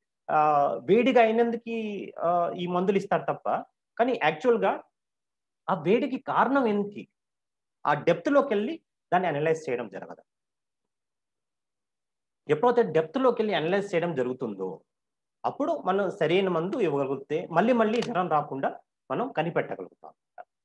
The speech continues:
కానీ ఎందుకంటే మరి ఈ physical doctors ఈ శరీరాన్నే చూస్తారు తప్ప, కానీ దీని లోపల ఆత్మ ఉంటుంది, emotions ఉంటాయి అనేది ఆ విషయం చూసుకోడు. అంచితే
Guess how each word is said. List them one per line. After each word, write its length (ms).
కానీ 120
ఎందుకంటే 420
మరి 240
ఈ 240
physical 420
doctors 640
ఈ 640
శరీరాన్నే 600
చూస్తారు 380
తప్ప, 260
కానీ 240
దీని 180
లోపల 260
ఆత్మ 300
ఉంటుంది, 500
emotions 500
ఉంటాయి 380
అనేది 300
ఆ 200
విషయం 400
చూసుకోడు. 480
అంచితే 560